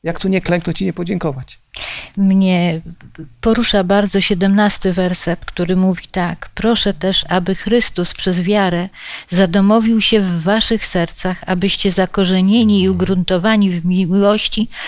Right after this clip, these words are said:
Speaker 2: potrafili pojąć wraz ze wszystkimi święta-, świętymi”. Dalej jest mowa o tej szerokości, długości, wysokości i głębokości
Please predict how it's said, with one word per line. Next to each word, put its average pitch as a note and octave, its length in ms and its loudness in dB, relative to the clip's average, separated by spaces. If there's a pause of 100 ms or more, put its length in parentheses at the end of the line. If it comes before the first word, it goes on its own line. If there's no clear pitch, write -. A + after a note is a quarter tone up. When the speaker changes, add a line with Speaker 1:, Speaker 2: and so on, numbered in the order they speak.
(180)
Speaker 2:
potrafili G3+ 680 2
pojąć G3+ 500 4
wraz F#3 260 2
ze E3+ 140 0
wszystkimi G3 520 0
święta-, F3 640 0
świętymi”. F3+ 600 0
Dalej F3 300 0
jest E3+ 200 -2
mowa E3 300 0
o D#3+ 80 -2
tej D#3+ 180 -4 (240)
szerokości, F#3+ 600 2
długości, F3+ 480 0
wysokości F3 600 -2
i F3 40 -2
głębokości F3 760 0